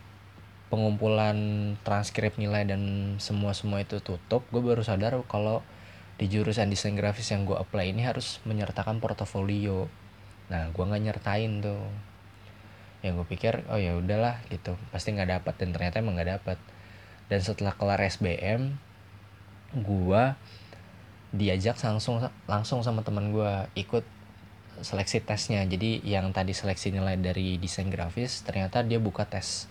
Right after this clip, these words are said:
mandiri. Bukan mandiri sih, itu seleksi tes yang kayak S B M gitu. Nah, akhirnya gue ikut di situ. Dan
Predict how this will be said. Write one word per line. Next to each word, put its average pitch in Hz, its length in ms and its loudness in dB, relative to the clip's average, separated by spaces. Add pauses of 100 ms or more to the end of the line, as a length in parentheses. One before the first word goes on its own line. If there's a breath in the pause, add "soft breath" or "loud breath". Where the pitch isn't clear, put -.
(480 loud breath)
mandiri. 104 560 4
Bukan 90 240 0
mandiri 110 320 2
sih, 135 160 -2
itu 135 160 -6
seleksi 107 640 0 (160)
tes 110 140 0 (100)
yang 101 160 0
kayak 101 240 0
S - 80 -8
B 104 160 0
M 101 240 0
gitu. 101 240 -4 (1300 loud breath)
Nah, 95 260 0 (240)
akhirnya 101 240 4
gue 113 80 6
ikut 110 240 -2
di - 80 -4
situ. 92 400 -4 (1040)
Dan 95 720 4